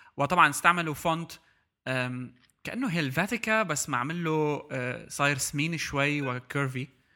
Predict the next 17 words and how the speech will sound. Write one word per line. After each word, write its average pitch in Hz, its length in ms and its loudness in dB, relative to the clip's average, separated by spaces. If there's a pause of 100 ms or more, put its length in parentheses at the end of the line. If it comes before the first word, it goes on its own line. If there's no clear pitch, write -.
(420)
آه، 131 240 2
هذا 151 220 4
أولًا. 135 480 2
ثانيًا، 220 540 2
أربع 190 280 8
بوكسات 147 420 2
جنب 131 220 -2
بعض، 131 520 0
واللي 135 240 0
هي 165 80 4
الألوان 143 340 2
كتير 180 340 -6
قريبة 143 280 0
على 127 200 2
ألوان 131 280 -2
كروم. 131 400 -4 (800)
ففعلًا، 160 880 4